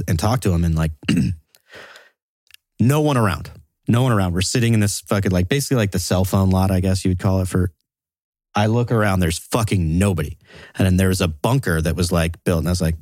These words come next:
"That's cool. I'm gonna take a picture of that." And I just, like, bam, like, fucking three seconds later, there's a guy like, "Hey, fuck, blah, blah, blah." Like, "Don't take pictures of fucking blah, blah, blah." I'm like,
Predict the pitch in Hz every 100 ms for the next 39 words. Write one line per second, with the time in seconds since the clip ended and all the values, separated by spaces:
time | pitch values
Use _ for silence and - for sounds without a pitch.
0 | - 127 - 80 85 92 110 101 98 92
1 | 113 80 71 - _ - 87 80 82 71
2 | - _ _ _ _ _ _ _ _ _
3 | - _ _ _ 110 92 80 101 90 87
4 | 104 90 82 104 92 85 82 - 67 67
5 | - - - 87 85 85 67 53 - -
6 | - - 175 180 180 170 151 135 120 120
7 | 107 131 120 120 110 123 - 110 104 95
8 | 110 101 98 104 107 104 95 90 78